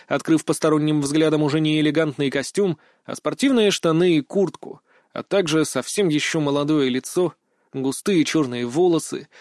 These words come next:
тонкие губы и закатившиеся глаза, при виде которых у Норми из груди вырвался горестный стон. «Нет,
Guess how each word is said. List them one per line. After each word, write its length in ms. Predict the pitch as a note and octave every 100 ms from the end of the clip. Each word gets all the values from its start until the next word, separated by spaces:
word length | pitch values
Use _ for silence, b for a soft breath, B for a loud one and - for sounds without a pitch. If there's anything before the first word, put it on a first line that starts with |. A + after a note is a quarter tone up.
| b
тонкие 400 | - B3 D#3+ D3+
губы 420 | C#3+ E3 A#3+ D#3+ D3
и 40 |
закатившиеся 800 | C#3 D3+ C#3+ F3 - D3+ D3+ E3
глаза, 560 | D3 D#3 D3 D3+ D#3 - b b
при 160 | F#3 E3
виде 180 | D3 C3+
которых 460 | C#3+ D#3 D3+ -
у 60 | D3
Норми 320 | D3 D3 D3
из 140 | C#3 B2+
груди 340 | C#3+ C#3 D#3+
вырвался 440 | C#3+ C#3 C3+ -
горестный 520 | C3+ C#3 C3+ - C3+ B2+
стон. 420 | - C3 - - _ _ _ _ _ _ _ -
«Нет, 600 | F3+ D3 C3+ A2 -